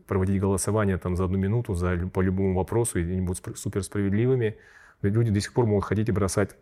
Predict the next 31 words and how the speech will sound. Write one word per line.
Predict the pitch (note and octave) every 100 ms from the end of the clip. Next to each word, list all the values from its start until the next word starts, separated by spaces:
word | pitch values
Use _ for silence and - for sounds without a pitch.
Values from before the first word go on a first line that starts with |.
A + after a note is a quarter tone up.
| - _
в | - G2+
урны | G#2 G2
какие-то | F2 F#2+ F2
бумажки. | F#2+ A#2 - F#2+
То | - - _ _ -
есть | G#2
это | B2
такая, | A#2+ D#3+ C#3
это | B2+ C3+
такой | C#3+ - D#3+
же | A#2+
диссонанс | F2+ - D#3+ E3 F#2+ - -
мощнейший. | F#2 - A#2 F2+ - C2 - _ _
И | G2+
когда | C3+ C3+
ты | C3+
видишь | F#3 F#3 -
это, | B2 - E2 -
я, | G#2+
конечно, | A#2+ C#3+ D3+ B2
я | A2
готов, | G#2+ A#2 B2+ G#2 - -
а, | G#2+
проинвестировать | - G#2 A2 - B2 A2 F#2 -
в |
визионерские | G2 G#2 G#2 G2+ G#2 A2 A2 - G#2
проекты, | - A2 A2 - F#2 F2 - - - _ -
а, | F2
финансового | A2+ A#2 A2+ - G#2
мира | G#2+ A2 F#2+
будущего, | A2 F#3 D#3 - E2 D#2